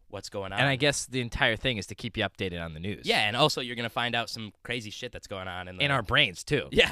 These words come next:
Speaker 1: in our
Speaker 2: Because
Speaker 1: bra-,
Speaker 2: we didn't
Speaker 1: oh,
Speaker 2: make
Speaker 1: yeah,
Speaker 2: this
Speaker 1: if it's
Speaker 2: up.
Speaker 1: made up, then you're gonna know what's going on in
Speaker 2: You're
Speaker 1: here.
Speaker 2: gonna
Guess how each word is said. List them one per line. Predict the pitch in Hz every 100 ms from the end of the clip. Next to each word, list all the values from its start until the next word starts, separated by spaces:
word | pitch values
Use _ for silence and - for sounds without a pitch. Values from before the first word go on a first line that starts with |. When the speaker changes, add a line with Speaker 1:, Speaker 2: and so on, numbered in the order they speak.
| -
Speaker 1:
in | 143
our | 165
Speaker 2:
Because | 117 - -
Speaker 1:
bra-, | 110
Speaker 2:
we |
didn't | 202 247
Speaker 1:
oh, |
Speaker 2:
make | 233
Speaker 1:
yeah, | 165
Speaker 2:
this | 135
Speaker 1:
if | -
it's | 135
Speaker 2:
up. |
Speaker 1:
made | 160 143
up, | 135 113 -
then | 131 123
you're | 120 123
gonna | 127
know | 113 110
what's | 107 117
going | - 120 110
on | 101
in | 95
Speaker 2:
You're | 107 160
Speaker 1:
here. |
Speaker 2:
gonna | 147